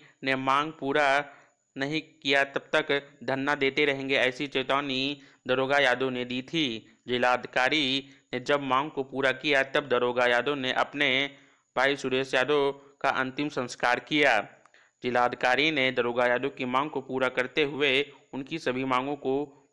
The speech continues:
पूरा किया और उन्हें सुरक्षा व्यवस्था दी और सुरेश यादव की पत्नी को पच्चीस लाख रुपए और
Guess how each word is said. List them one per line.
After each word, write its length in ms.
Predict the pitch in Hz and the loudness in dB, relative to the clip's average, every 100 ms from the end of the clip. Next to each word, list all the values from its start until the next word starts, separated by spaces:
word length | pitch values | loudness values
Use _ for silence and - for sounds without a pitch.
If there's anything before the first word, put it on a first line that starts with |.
| - | -6
पूरा 180 | 143 156 | 0 0
किया 380 | 156 135 135 139 135 - | 0 2 2 2 0 2
और 360 | 143 135 135 143 - - _ _ - | 2 4 2 -2 -8 -20 _ _ -4
उन्हें 240 | 151 143 | -2 -2
सुरक्षा 460 | 135 135 139 139 165 | -2 -2 -2 0 -2
व्यवस्था 460 | 143 127 131 - 131 | 0 0 0 0 0
दी 220 | 139 147 - | 0 -2 2
और 380 | 135 143 135 143 147 - _ _ _ _ | 2 4 4 0 -4 -14 _ _ _ _
सुरेश 340 | - 131 131 135 | -4 0 0 0
यादव 220 | 131 147 | 0 -2
की 160 | 139 127 | -4 -4
पत्नी 320 | 143 - 151 | -6 -4 -4
को 200 | 135 131 | -2 -2
पच्चीस 380 | 131 - 151 - | -4 -8 -8 0
लाख 200 | 131 131 | 0 0
रुपए 300 | 147 139 135 - | -2 2 2 2
और 360 | 127 143 139 | 2 2 2